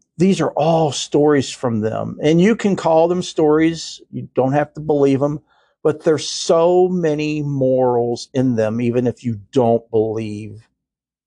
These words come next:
the fantastical things that happened in these stories. There's so many things we can learn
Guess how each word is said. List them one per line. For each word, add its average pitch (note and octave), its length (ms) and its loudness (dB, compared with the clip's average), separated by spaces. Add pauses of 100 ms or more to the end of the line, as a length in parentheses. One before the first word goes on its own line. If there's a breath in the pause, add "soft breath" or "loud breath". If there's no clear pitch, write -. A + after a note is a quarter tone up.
(120)
the B2 80 0
fantastical B2 960 -2
things A#2 400 -4
that A2+ 120 2
happened A2+ 460 -4
in C#3 160 0
these A2+ 180 -6
stories. - 500 -4 (420 soft breath)
There's B2+ 200 0
so E3 300 2
many F#3 220 0
things C3 360 -2
we B2+ 80 -4
can A#2+ 260 -8
learn G#2+ 540 -4